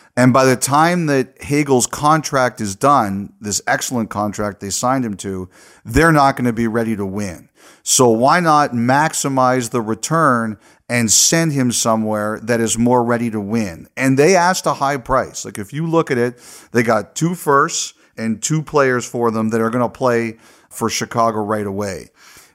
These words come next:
I heard that what they were asking was big. I think Toronto was one of the teams that was around there. And I think when you look at Toronto here, like, you're trying to look at what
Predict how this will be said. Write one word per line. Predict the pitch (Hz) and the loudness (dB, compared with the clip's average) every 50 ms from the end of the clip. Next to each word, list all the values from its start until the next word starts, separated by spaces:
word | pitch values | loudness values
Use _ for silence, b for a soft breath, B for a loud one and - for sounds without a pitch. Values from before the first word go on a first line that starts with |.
| B | B
I | - 135 147 170 185 | 0 2 2 2 2
heard | 185 170 165 160 156 160 156 151 139 135 | 0 0 0 0 0 0 -2 -4 -4 -2
that | 127 120 113 | -2 -2 0
what | 113 120 127 127 127 | 2 0 0 0 0
they | 143 139 | -2 0
were | 135 127 123 | 2 2 2
asking | 107 113 113 113 110 - - - 113 113 113 110 107 - | 2 2 0 0 0 -2 -2 -2 -4 -2 -2 -4 -6 -8
was | - 107 104 107 104 92 87 | -10 -8 -6 -6 -4 -6 -8
big. | 87 92 117 101 90 73 69 - - - - | -8 -4 -4 -4 -4 -4 -12 -20 -20 -18 -12
I | - 107 113 | -8 -8 -6
think | 110 - 143 143 135 | -4 -4 -4 -4 -4
Toronto | - - 120 117 120 123 139 160 175 | -6 -6 -2 2 4 4 4 4 2
was | 170 160 135 | -2 -6 -6
one | 127 139 143 139 | -4 -4 -4 -4
of | 135 | -4
the | 131 131 | -8 -10
teams | 120 - 135 127 127 127 123 120 | -10 -8 -6 -4 -4 -4 -6 -6
that | 123 117 92 | -8 -10 -8
was | 120 107 | -8 -6
around | 110 110 107 110 113 117 117 120 120 | -6 -4 -2 -2 -2 0 0 -2 -2
there. | 123 123 123 127 143 143 B B B B B B B B | -2 -2 -2 -4 -4 -6 B B B B B B B B
And | 143 127 120 120 117 120 117 - - | -6 -4 -2 0 0 -2 -2 -4 -4
I | - 127 127 | -2 -2 -2
think | 120 - 170 180 175 - | -2 -2 -4 -4 -4 -4
when | 139 131 127 | -4 -4 -4
you | 135 156 190 | -2 -2 -2
look | 214 233 233 226 | 0 0 0 0
at | 226 208 220 | -2 -8 -8
Toronto | - - 151 135 131 127 120 113 107 104 101 | -4 -4 -2 0 2 2 2 0 -2 -4 -8
here, | 92 - 98 92 85 85 87 82 | -10 -10 -12 -12 -10 -12 -12 -10
like, | 110 117 113 | -10 -8 -6
you're | 139 135 | -8 -8
trying | - - 170 190 202 | -6 -4 -4 -2 -2
to | 180 | 0
look | 151 147 139 | 0 0 0
at | 147 123 | -2 -8
what | 117 110 113 123 127 - - _ | -6 -2 0 0 0 0 -4 _